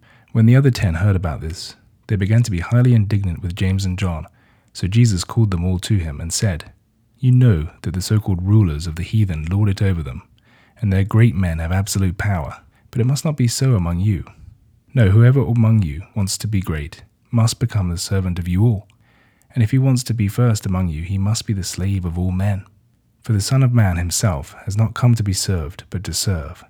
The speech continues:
and to give his life to set many others free. Then he came to Jericho,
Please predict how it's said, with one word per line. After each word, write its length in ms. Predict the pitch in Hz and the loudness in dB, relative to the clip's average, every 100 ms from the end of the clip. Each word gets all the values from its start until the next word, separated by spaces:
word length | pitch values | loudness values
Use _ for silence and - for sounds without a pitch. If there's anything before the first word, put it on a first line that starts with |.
| _ _ _ - | _ _ _ -10
and 80 | 98 | -8
to 80 | |
give 180 | 92 113 | 0 4
his 200 | 110 98 | 4 2
life 280 | 95 82 82 | 0 -4 -8
to 100 | - | -10
set 260 | 92 95 85 | -6 -6 -4
many 240 | 95 92 | -2 -2
others 240 | 85 80 82 | -2 -4 -8
free. 380 | - 85 85 - _ _ _ _ _ | -6 -6 -8 -14 _ _ _ _ _
Then 140 | - 131 | 2 4
he 80 | |
came 160 | 131 131 | 4 2
to 80 | 113 | 2
Jericho, 560 | 101 98 87 - 71 | 2 2 0 -4 -10